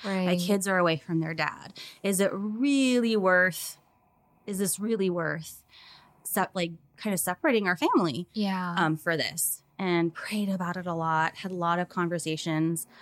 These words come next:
Speaker 1: with, um, my husband. And ultimately, no, I was like, "This is, this is not what I meant to do." I, God put it on my heart.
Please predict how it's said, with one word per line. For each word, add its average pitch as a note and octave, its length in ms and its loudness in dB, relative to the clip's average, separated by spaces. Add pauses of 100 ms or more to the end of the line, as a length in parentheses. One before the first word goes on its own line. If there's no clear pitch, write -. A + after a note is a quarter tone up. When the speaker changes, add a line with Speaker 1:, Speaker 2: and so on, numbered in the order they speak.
(220)
Speaker 1:
with, E3 300 -2 (140)
um, D3+ 420 -2 (160)
my E3 160 -4
husband. E3+ 480 -4
And E3 320 -4
ultimately, E3+ 800 -6 (160)
no, E3+ 560 -4
I D#3+ 80 -8
was E3+ 160 -8
like, E3 160 -8
"This E3+ 220 -8
is, D3+ 240 -12 (440)
this G#3+ 120 -6
is G3+ 40 0
not G#3 220 4
what G3 100 2
I F3 100 4
meant E3+ 260 2
to E3+ 100 -6
do." E3 200 -2
I, E3 180 -2 (480)
God F#3 260 2
put G#3 160 -4
it - 20 -6
on E3 140 -2
my D#3 80 -2
heart. D#3 420 0